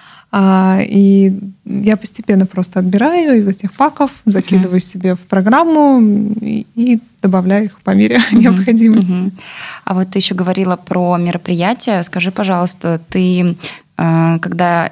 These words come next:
Speaker 2: идёшь, ну, там, на пер-, на мероприятие, вообще ты в клубах ты играешь или
Speaker 1: М,
Speaker 2: это больше
Speaker 1: больше нет.
Speaker 2: Ага. А раньше играла?
Speaker 1: Да, я,
Speaker 2: Мгм.
Speaker 1: м,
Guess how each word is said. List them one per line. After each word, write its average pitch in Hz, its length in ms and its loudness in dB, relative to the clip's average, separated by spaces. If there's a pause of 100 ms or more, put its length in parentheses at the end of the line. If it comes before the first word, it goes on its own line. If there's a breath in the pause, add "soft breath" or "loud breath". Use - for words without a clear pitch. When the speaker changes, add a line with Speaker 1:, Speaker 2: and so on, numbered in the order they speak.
Speaker 2:
идёшь, 185 400 -2
ну, 170 80 -6
там, 160 120 -4
на 160 140 -2
пер-, 175 260 -4
на 180 160 2
мероприятие, 180 540 -2
вообще - 160 -8
ты 180 100 -4
в - 240 -10
клубах 175 400 -2
ты 160 400 -4
играешь 220 460 -2
или - 260 0
Speaker 1:
М, 190 60 2
Speaker 2:
это 196 100 -6
больше 170 420 -2
Speaker 1:
больше 208 320 2
нет. 185 300 2
Speaker 2:
Ага. - 280 0 (240)
А 190 120 -4
раньше 196 300 -4
играла? 160 360 -6
Speaker 1:
Да, 285 200 2
я, 220 200 0
Speaker 2:
Мгм. 190 320 0
Speaker 1:
м, 214 140 2